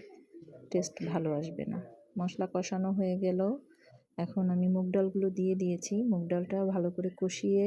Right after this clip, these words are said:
আমি মাছগুলো সব দিয়ে দিয়েছি। মুগ ডালটা খুব ভালো করে কষিয়ে নিয়েছিলাম। তারপরে মাছ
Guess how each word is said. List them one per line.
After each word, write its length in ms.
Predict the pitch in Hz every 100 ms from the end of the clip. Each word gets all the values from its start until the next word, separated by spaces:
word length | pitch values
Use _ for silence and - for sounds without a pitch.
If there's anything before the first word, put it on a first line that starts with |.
| 208
আমি 260 | - 170 175 175
মাছগুলো 640 | 175 180 180 - 185 190
সব 240 | 196 190 165
দিয়ে 260 | 165 180 185
দিয়েছি। 400 | 175 165 151 185 214 - _ _ _ _ _ _ -
মুগ 260 | 190 180 180
ডালটা 260 | 180 180 185
খুব 160 | 202 185
ভালো 200 | 190 185
করে 180 | 185 190
কষিয়ে 380 | 185 185 196 190
নিয়েছিলাম। 560 | 185 185 - 202 202 285 330 - - _ _ _ _ _ _ _ _ -
তারপরে 380 | 185 185 180 185
মাছ 280 | 175 175